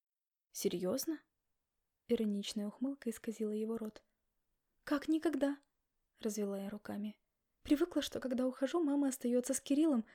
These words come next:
поэтому обычно не беру их с собой, а сегодня еще и торопилась». «А у консьержки нет запасных?» —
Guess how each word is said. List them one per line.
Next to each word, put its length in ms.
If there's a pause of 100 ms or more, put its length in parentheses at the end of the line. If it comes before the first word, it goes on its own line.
(100)
поэтому 380
обычно 340
не 140
беру 200
их 140
с 60
собой, 360 (240)
а 80
сегодня 380
еще 220
и 20
торопилась». 640 (1000)
«А 120
у 40
консьержки 560
нет 200
запасных?» — 580